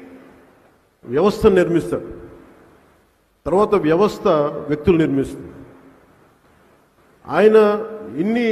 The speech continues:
దశాబ్దాల ఆయన సుదీర్ఘమైన అనుభవం కానీ,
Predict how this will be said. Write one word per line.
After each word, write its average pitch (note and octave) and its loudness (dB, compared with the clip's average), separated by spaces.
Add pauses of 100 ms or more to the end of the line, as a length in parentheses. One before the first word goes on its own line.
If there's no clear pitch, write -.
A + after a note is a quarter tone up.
(160)
దశాబ్దాల G#3 0 (440)
ఆయన F3 0
సుదీర్ఘమైన G#3 4 (1200)
అనుభవం G3+ 4 (100)
కానీ, F#3 2